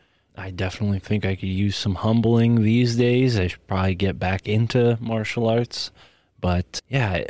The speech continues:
and another thing that you brought to my attention, it seems to, at least it seems to be in the forefront of part of what you just expressed, is this, like, accessing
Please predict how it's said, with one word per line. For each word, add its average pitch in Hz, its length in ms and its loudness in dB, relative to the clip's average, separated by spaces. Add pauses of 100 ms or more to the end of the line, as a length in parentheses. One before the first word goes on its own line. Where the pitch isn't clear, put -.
(120)
and 113 240 -4
another 156 340 4
thing 135 260 2
that 120 200 2 (800)
you 120 160 -2
brought 110 300 0
to - 80 -2
my 107 160 4
attention, 101 500 0
it 104 240 2
seems - 460 0
to, 90 320 0 (720)
at 113 80 2
least 135 280 2
it 120 60 2
seems 127 400 0
to 113 80 -2
be 110 340 2
in 117 280 2
the 107 80 2
forefront 117 720 0
of 104 560 -2 (120)
part 113 300 0
of 95 220 0
what 87 180 -2
you 104 80 0
just 98 280 -2
expressed, 127 600 -2
is 101 180 0
this, 107 260 -2
like, 92 300 -2 (840)
accessing 120 1040 0